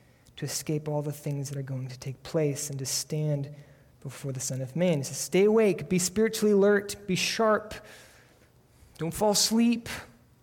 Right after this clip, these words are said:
How? By praying. That's how we stay awake. We pray.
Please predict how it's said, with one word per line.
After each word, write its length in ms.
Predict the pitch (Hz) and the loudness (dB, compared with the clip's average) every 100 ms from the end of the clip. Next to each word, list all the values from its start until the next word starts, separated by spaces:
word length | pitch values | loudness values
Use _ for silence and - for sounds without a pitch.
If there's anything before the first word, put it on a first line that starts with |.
| - - - _ _ _ _ _ - | -20 -20 -20 _ _ _ _ _ -12
How? 440 | - 147 208 220 - - - _ _ _ - _ _ _ - | -4 0 0 0 -4 -20 -20 _ _ _ -20 _ _ _ -16
By 100 | 143 | -14
praying. 460 | - 214 214 127 117 - _ _ _ - _ _ _ _ _ _ _ _ _ _ - | -8 -4 -4 -4 -10 -18 _ _ _ -20 _ _ _ _ _ _ _ _ _ _ -20
That's 140 | 165 | -12
how 80 | 170 | -6
we 100 | 165 | -4
stay 280 | 151 - 127 | -4 -4 -6
awake. 340 | 120 117 120 - - _ _ _ _ _ _ _ _ - | -6 -10 -12 -18 -20 _ _ _ _ _ _ _ _ -12
We 80 | |
pray. 580 | 147 - 208 185 135 120 | -10 -2 0 0 -2 -8